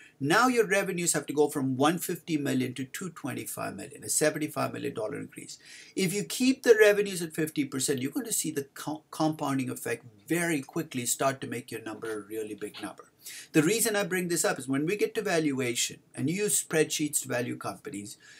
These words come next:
you are often going to use growth rates in percent. And if you're not careful, your revenues, your earnings, or whatever number you grow at that rate can very quickly become an explosive number. We'll come back and deal with it, but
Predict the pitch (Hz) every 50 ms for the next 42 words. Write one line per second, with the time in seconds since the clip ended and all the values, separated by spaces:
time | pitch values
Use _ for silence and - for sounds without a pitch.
0 | - - _ 160 214 254 233 220 202 202 208 208 220 208 190 185 180 175 165 156
1 | 151 151 131 - - - 127 143 156 165 - - - - 165 170 156 - - 156
2 | 151 147 - 143 131 - - 117 110 117 123 123 131 127 147 139 139 139 143 151
3 | 175 190 214 - - - - 220 220 220 214 - - 120 120 123 127 131 127 123
4 | - 120 120 139 151 156 165 180 180 175 170 165 165 165 156 - - 139 123 113
5 | 110 117 131 143 156 156 156 160 160 151 - 143 123 - 139 139 139 170 175 208
6 | 214 196 196 185 185 175 180 165 151 131 - - 139 135 131 123 - 127 117 -
7 | - 127 127 131 131 - - - - - _ - - 131 107 104 120 - - 135
8 | 143 139 - - 139 - - 135 127 117 104 - 127 127 120 - - - - -
9 | - 110 104 104 104 - - 104 - 101 98 98 98 - - - - _ _ _
10 | _ - - - - - _ 165 175 170 - 175 165 175 165 160 - 160 143 147
11 | 214 247 294 247 202 143 131 139 131 127 131 131 123